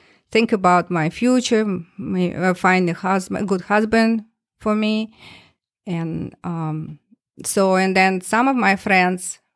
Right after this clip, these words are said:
moved to, uh, different countries, and, and I thought, "Hmm, it's kind of nice." So the, in Russia, the economy is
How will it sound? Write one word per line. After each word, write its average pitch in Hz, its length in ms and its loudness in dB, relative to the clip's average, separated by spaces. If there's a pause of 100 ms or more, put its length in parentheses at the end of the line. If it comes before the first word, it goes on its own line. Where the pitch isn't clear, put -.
(560)
moved 254 640 0 (260)
to, 180 460 0 (800)
uh, 175 180 0
different 214 380 0
countries, 220 680 0
and, 175 400 2
and 170 160 -2
I 175 100 -4
thought, 175 340 -4
"Hmm, 220 380 -4
it's - 160 -8
kind 185 260 -2
of 160 80 -6
nice." 190 380 0
So 208 580 2 (420)
the, 240 340 0 (140)
in 247 220 2
Russia, 285 600 2 (220)
the 240 160 0
economy 285 680 2
is - 580 -4